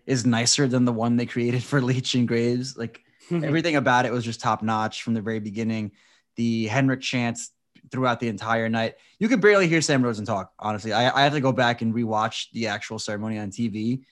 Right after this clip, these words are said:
Speaker 1: 'cause you couldn't hear it 'cause we were just so loud in the crowd. And, um, pe-, a lot of people were being really funny in the crowd. Like, there was a <laughs> silly point where they brought,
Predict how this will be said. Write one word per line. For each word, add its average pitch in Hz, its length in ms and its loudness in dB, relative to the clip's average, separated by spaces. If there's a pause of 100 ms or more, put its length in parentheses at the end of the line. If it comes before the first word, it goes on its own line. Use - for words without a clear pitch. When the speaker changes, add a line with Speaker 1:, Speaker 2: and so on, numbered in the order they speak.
(200)
Speaker 1:
'cause 123 180 -4
you 131 60 -2
couldn't 131 240 0
hear 110 220 -4
it - 160 -12
'cause 113 120 -10
we 117 100 -4
were 113 100 -4
just 107 220 -6
so 110 140 -6
loud 98 280 -8
in 101 60 -10
the 98 80 -12
crowd. 98 460 -10 (580)
And, 101 640 -8 (500)
um, 98 640 -2 (920)
pe-, 185 100 4
a 160 80 4
lot 151 280 4
of 151 60 4
people 156 160 2
were 147 60 4
being 139 200 4
really 131 180 2
funny 127 220 0
in 120 100 -2
the 120 60 -4
crowd. 117 400 -2
Like, 113 240 -4 (580)
there 131 140 2
was 127 140 0
a 131 80 -4 (220)
<laughs> - 180 -20 (600)
silly 143 280 -2
point 123 400 -4
where 113 720 -2
they 117 120 -4
brought, 117 420 -2